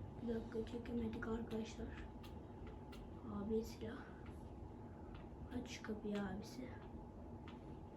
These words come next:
Açtık arkadaşlar. Aç de. Aynen. Arkadaşlar bakın. Bana şöyle silah çekin. Yeterli olacak.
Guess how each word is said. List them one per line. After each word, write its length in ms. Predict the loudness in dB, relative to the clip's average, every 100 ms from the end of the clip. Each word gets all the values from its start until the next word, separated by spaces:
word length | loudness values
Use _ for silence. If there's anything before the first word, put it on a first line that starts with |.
| -6 -6 -6 -6 -6 -4 -2
Açtık 440 | -4 -4 -2 -2
arkadaşlar. 800 | -2 -2 -2 0 0 -2 -2 -2
Aç 160 | -2 0
de. 200 | 2 2 0 -4 -4 -6 0 4
Aynen. 300 | 8 8 8 4 -2 2 2
Arkadaşlar 460 | 4 2 4 2
bakın. 220 | 2 2 0 -2 -6 -6 -6 -6 -4 -4 -6 -6 -6 -6 -2 2
Bana 160 | 4
şöyle 400 | 4 4 4 4
silah 300 | 2 0 2 0
çekin. 360 | -2 0 4 4 4 -4 -4 -4 -4 -4 -4 -4 -6 -6 -2 4
Yeterli 420 | 6 6 6 8
olacak. 580 | 6 2 0 -2 -2